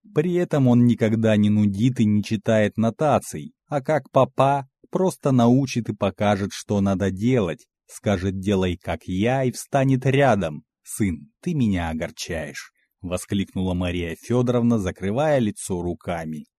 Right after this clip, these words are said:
«Если бы это было возможно», с хмурым видом произносит Михаил, «то не было бы для Российской империи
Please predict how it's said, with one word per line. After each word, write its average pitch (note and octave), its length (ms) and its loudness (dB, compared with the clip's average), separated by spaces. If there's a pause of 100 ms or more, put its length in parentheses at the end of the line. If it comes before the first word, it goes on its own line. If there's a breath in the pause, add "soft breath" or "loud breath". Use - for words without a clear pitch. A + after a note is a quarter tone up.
(140)
«Если G2 400 0
бы F#2+ 180 0
это F#2+ 260 0
было F#2 300 0
возможно», B2+ 800 0 (160)
с - 120 -20
хмурым E3+ 380 0
видом C#3+ 320 -2
произносит B2 640 0
Михаил, A#2+ 540 0 (360)
«то C#3+ 120 4
не A2+ 260 4
было F3+ 220 0
бы D3+ 140 0
для A#2 220 4
Российской G2+ 560 -2
империи A2+ 640 0